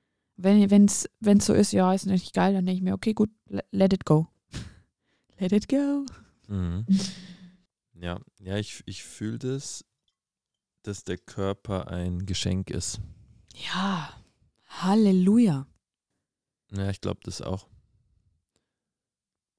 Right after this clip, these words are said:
Speaker 2: Ich glaub, der Körper ist, ist ein Geschenk, was wir einfach bekommen haben, um eben auch diese Erfahrungen zu machen.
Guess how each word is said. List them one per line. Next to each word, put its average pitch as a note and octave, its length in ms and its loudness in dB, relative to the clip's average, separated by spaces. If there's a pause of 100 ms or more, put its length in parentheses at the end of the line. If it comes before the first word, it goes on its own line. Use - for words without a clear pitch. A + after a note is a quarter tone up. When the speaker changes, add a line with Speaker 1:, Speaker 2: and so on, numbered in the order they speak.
Speaker 2:
Ich - 60 -20
glaub, G2 200 -4
der G2 120 -4
Körper G2+ 340 -2
ist, - 240 -6 (160)
ist - 240 -10
ein F#2+ 160 -2
Geschenk, F2+ 520 -6 (140)
was - 220 -16
wir F2 240 -2
einfach F2+ 260 -6
bekommen F2+ 420 -8
haben, F2 280 -8 (1400)
um F#2+ 600 0
eben E2+ 240 -6
auch F#2 180 -8
diese F#2 280 -8
Erfahrungen F2+ 600 -4
zu - 140 -12
machen. F2+ 300 -8